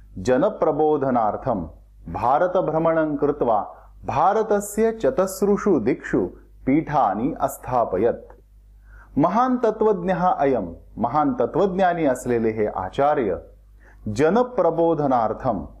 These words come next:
जनजागृतीसाठी भारतभ्रमणं कृत्वा, भारतभ्रमण करून भारतस्य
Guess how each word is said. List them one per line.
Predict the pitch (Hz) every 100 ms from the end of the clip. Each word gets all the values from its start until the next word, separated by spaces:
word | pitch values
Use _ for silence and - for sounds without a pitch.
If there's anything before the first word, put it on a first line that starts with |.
| - -
जनजागृतीसाठी | - 139 123 117 107 123 147 202 165 120 - 80 - - - - 90
भारतभ्रमणं | 101 139 175 - 208 156 151 165 165 151
कृत्वा, | 131 127 127 135 95 80 - -
भारतभ्रमण | 82 104 135 170 170 127 120 127 120
करून | 101 107 123 90 - - - - 85
भारतस्य | 107 123 151 165 160 160 175 190